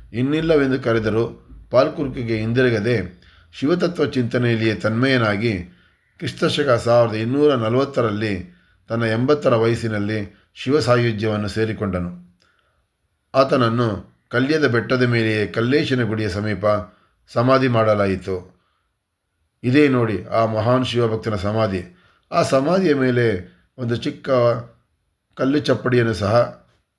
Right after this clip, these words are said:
ಮುಚ್ಚಲಾಗಿದೆ. ಈ ಸಮಾಧಿಯ ಪಕ್ಕದಲ್ಲಿರುವ ಎರಡು ಶಾಸನ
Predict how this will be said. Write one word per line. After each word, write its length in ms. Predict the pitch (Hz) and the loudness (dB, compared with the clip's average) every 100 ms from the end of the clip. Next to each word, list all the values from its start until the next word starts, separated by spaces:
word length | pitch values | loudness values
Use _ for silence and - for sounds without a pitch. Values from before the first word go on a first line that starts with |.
| 123 | -8
ಮುಚ್ಚಲಾಗಿದೆ. 540 | 123 123 107 92 82 - _ _ - _ _ | 0 2 2 -2 -6 -14 _ _ -20 _ _
ಈ 440 | 123 214 143 98 - - _ - - | -6 -2 -2 -4 -10 -20 _ -20 -6
ಸಮಾಧಿಯ 480 | 120 131 151 135 135 | 0 2 2 2 0
ಪಕ್ಕದಲ್ಲಿರುವ 680 | 98 107 156 147 127 107 110 113 90 - - _ | 0 -4 0 0 2 0 2 2 0 -8 -20 _
ಎರಡು 260 | 107 127 131 | -2 0 2
ಶಾಸನ 460 | 120 120 143 147 | 2 2 2 0